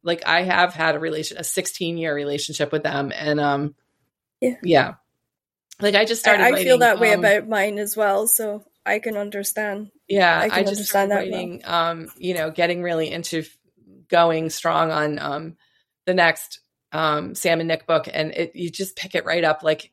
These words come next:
Speaker 1: like nothing ever happened because, um, sixteen years of writing them, nineteen books,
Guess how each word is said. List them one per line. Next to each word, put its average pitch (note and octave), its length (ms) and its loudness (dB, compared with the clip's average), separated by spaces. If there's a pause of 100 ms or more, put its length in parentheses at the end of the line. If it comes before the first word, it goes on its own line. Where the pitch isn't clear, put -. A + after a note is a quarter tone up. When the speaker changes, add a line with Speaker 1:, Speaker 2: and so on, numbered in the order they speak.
Speaker 1:
like D3+ 300 -4
nothing E3+ 420 -2
ever D#3 200 2
happened D3+ 500 -8
because, D3+ 460 0 (580)
um, D#3 540 -2
sixteen F#3+ 720 -2
years D#3+ 340 0
of D3+ 160 -2
writing D#3+ 320 -4
them, D3+ 240 -4
nineteen E3 540 -4
books, D3+ 420 -2